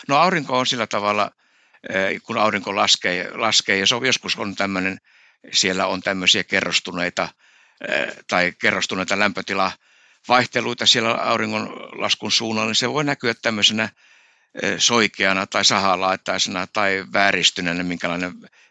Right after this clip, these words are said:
tai sieltä voi ikään kuin näyttää ikään kuin irtoavan palasia tai, tai muuta. Ja esimerkiksi tämmönen vihreä välähdys, joka on sitten tämän, tämmöisen ikään kuin auringon viimeinen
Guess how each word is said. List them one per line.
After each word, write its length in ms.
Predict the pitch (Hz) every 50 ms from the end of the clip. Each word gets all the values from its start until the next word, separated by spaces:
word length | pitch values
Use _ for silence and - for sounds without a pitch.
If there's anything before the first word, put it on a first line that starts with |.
| _ -
tai 140 | 92 92 90
sieltä 280 | - 95 - - 87
voi 180 | 90 92 95 98
ikään 200 | - 90 87 -
kuin 180 | - 92 87 - - _ _ _ - _ - - -
näyttää 400 | 95 95 92 - _ - 92 90 - -
ikään 280 | - - - - 87 -
kuin 160 | 92 95 101
irtoavan 460 | 95 85 - - 92 90 87 87 82
palasia 640 | - 104 101 95 87 82 82 - 92 92 90 80 80
tai, 280 | - - 90 85 85 - _ _ _ _ - - _ _ _
tai 160 | - 87 92 92
muuta. 380 | 101 98 92 92 87 - 90
Ja 300 | 92 90 87 85 - - - - - - - - - - _ _ _ -
esimerkiksi 300 | - - - 131 131 -
tämmönen 280 | - 143 139 135 127 123
vihreä 420 | 135 123 117 113 113 110 107 104
välähdys, 460 | 113 113 110 101 90 85 80 80 -
joka 320 | 92 87 - - 87 87 82 _ _ _ - - - - _
on 160 | - 78 98
sitten 320 | 92 - 98 - - 95 -
tämän, 320 | - 98 95 90 90 90 -
tämmöisen 420 | - 101 95 92 92 - 98 87 85
ikään 260 | - 87 - 85 87
kuin 200 | - 92 95 -
auringon 480 | - 98 98 92 90 92 90 90 90 85 _ _ _ _ _ _ _ _ _ _ _ _ - 113 107
viimeinen 760 | 120 127 123 120 113 107 101 98 95 95 98 92 92 85 -